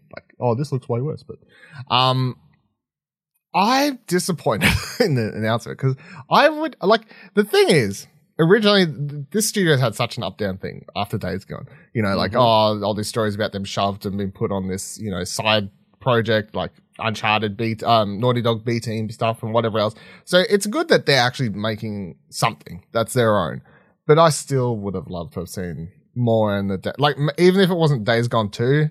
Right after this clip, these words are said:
Speaker 1: just more in that universe, uh, or that world. 'Cause I actually liked that game's world and characters. Like, my, my problem
Speaker 2: I mean,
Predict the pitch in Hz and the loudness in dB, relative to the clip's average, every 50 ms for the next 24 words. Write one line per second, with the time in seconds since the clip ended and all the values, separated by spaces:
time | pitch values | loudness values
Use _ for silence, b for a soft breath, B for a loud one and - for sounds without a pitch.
0 | _ - 117 - - 131 127 127 120 110 104 95 - 85 104 104 110 120 123 120 | _ -10 -12 -4 -2 0 0 2 0 0 -2 -4 -4 -6 -8 -6 -4 -2 -2 2
1 | 135 135 131 131 135 131 - - - - _ _ - 113 123 117 110 110 - - | 2 4 4 4 4 2 0 -6 -16 -18 _ _ -8 -4 -2 0 0 0 0 0
2 | 98 95 92 92 98 82 82 98 107 127 135 139 143 143 143 143 143 b b b | -2 -2 -2 -2 -2 -4 -6 -4 0 4 6 6 8 8 8 6 4 b b b
3 | b b - 143 131 151 170 - - 139 101 90 92 113 127 139 _ - _ _ | b b -8 -2 0 0 0 0 -2 -4 -2 2 2 2 2 0 _ -14 _ _
4 | - 117 107 107 - 123 113 117 113 104 101 98 92 98 107 113 120 123 117 107 | -4 -4 -4 -4 -4 -4 -2 -2 -2 -6 -8 -6 -4 -2 0 0 0 0 -2 -2
5 | 98 92 90 80 - - - 110 104 110 110 - 127 117 117 113 107 - 85 92 | -4 -6 -6 -8 -10 -6 -2 0 0 0 0 -2 -2 0 0 -2 -2 -6 -8 -8
6 | - 110 107 104 - 82 117 123 - - 156 156 147 170 170 147 131 127 - | -4 -4 -4 -4 -2 0 -2 -2 2 4 2 6 6 6 6 6 4 0 0